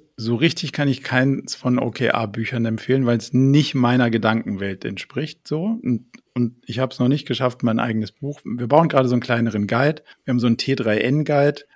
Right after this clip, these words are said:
Also bei T drei N gibt's so einen O-K-R-Guide von uns. Da findet man,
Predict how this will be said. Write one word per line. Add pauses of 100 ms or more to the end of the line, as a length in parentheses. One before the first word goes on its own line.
Also
bei
T
drei
N
gibt's
so
einen
O-K-R-Guide
von
uns.
Da
findet
man,